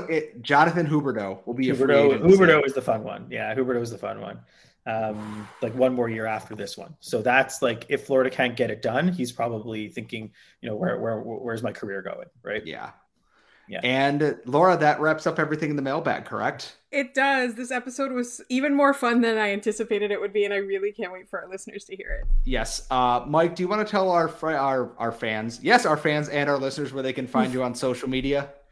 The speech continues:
Speaker 2: You can find me at Ha-, Habs Laughs, spelt like it sounds, spelt like you see it on the screen here, at Habs Laughs on Twitter.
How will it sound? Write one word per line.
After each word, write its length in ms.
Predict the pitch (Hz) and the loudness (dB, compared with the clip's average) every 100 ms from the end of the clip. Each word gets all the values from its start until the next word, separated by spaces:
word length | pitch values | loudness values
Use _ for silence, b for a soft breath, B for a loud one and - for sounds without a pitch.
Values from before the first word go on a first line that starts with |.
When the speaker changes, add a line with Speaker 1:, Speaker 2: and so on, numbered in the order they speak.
| B B B B B B | B B B B B B
Speaker 2:
You 80 | 139 | 0
can 120 | 160 | 6
find 200 | 147 156 | 8 8
me 140 | 165 | 8
at 160 | 156 160 | 6 6
Ha-, 320 | 156 156 - - 160 | 4 0 -4 0 4
Habs 240 | 175 175 | 4 2
Laughs, 640 | 123 208 143 - - - - | 4 4 4 0 -10 -14 -16
spelt 380 | - - 147 160 | -8 -2 0 0
like 140 | 170 | -2
it 120 | 170 | 0
sounds, 460 | 151 180 117 110 - | 4 4 4 -2 -6
spelt 240 | - 143 | 0 0
like 140 | 143 151 | 0 -6
you 60 | |
see 160 | 139 151 | -6 -2
it 60 | |
on 120 | 147 147 | -2 -2
the 60 | |
screen 300 | 135 139 147 | -4 -4 -2
here, 260 | 185 104 104 | -2 -4 -2
at 180 | 127 151 | 0 2
Habs 320 | 165 143 185 | 2 2 2
Laughs 300 | 139 135 135 | 2 2 2
on 120 | 127 123 | -2 -2
Twitter. 440 | - 135 131 127 | 0 2 2 0